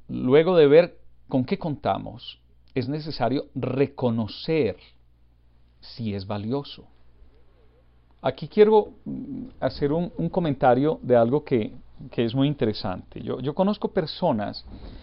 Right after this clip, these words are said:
que algo se les hace fácil, entonces como se les hace fácil, no, no, no, ah,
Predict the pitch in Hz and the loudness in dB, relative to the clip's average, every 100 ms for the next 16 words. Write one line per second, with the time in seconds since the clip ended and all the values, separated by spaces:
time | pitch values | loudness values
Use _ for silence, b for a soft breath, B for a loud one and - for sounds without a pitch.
0 | B B - 123 117 - 139 147 170 - | B B -4 0 0 6 8 8 0 -2
1 | 143 113 - 131 - 151 208 214 - 117 | -2 -2 0 -2 -2 0 2 2 0 -8
2 | 113 - 143 160 214 196 175 165 147 - | -6 -4 -4 -4 -4 -4 -2 -2 -2 0
3 | 196 214 202 175 165 196 170 143 147 135 | 0 0 2 0 0 -2 0 2 0 -2
4 | 139 160 - - 127 139 - b b b | -4 -4 -6 -8 -4 -4 -6 b b b
5 | b - - - - - | b -10 -4 -2 -4 -6